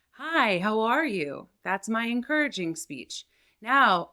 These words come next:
get flexible, get comfortable moving back and forth between the two.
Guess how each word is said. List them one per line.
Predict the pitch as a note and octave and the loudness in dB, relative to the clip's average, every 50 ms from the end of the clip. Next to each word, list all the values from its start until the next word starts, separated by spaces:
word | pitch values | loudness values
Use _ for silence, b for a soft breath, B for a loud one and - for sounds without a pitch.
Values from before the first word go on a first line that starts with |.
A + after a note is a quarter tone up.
| _ _ _ _ _ | _ _ _ _ _
get | - A#3 D4 D#4 - _ _ | -2 0 0 0 -4 _ _
flexible, | - D4+ E4 D#4+ - - A3 - - E3 D3+ | -2 -2 -2 -2 -4 -10 -8 -4 -2 -4 -4
get | D#3 - A#3+ C#4 _ | -2 -4 -6 -8 _
comfortable | - - D#4+ E4 D#4+ D#4 D4+ A3+ G3 F3 E3 | -6 0 0 0 2 0 -2 -4 -4 -4 -4
moving | E3 F3 F#3 F#3 A3+ A3 A3 | -4 -6 -4 -4 -4 -4 -2
back | G3 G#3 F#3 G3 - | 0 0 0 0 0
and | A#3+ A3+ G#3 | -2 -4 -4
forth | - G3+ G3 G3+ F#3+ | -2 -4 -4 -4 -6
between | _ F#3+ F3+ - - G#3 G#3+ A3 | _ -14 -14 -12 -10 -6 -6 -4
the | G#3+ G#3 | -4 -4
two. | F#3+ F#3+ - F3+ D3+ C#3 D3+ | -6 -6 -6 -6 -6 -8 -8